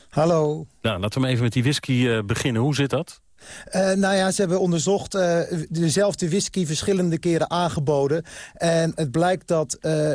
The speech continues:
Speaker 1: mis-, met steeds een ander achtergrondmuziekje. En dan blijkt dat als er een tropisch muziekje op de achtergrond staat... dan vind je die whisky ineens heel anders smaken.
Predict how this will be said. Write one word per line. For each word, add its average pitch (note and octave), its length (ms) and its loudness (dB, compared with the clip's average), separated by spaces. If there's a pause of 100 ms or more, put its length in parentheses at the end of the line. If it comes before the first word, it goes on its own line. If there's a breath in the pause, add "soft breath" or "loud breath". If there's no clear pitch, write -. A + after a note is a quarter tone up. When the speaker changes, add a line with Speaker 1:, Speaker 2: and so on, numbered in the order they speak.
Speaker 1:
mis-, F3 300 0
met E3+ 200 0
steeds F#3 300 2
een E3+ 120 -4
ander E3 540 0
achtergrondmuziekje. D3+ 960 -2
En F3 140 0
dan D3+ 160 2
blijkt E3+ 340 0
dat E3 160 -4
als D3+ 160 -2
er D3 180 0
een D3 80 -4
tropisch G3 420 -2
muziekje F3 400 0
op G#3 120 0
de G#3+ 60 -4
achtergrond E3+ 460 -2
staat... D3+ 440 0 (200 loud breath)
dan D#3+ 180 0
vind F#3 280 0
je F3 80 -2
die D#3 160 0
whisky F3+ 320 -2
ineens F3+ 380 0
heel E3 260 0
anders E3 360 0
smaken. F#3 480 -2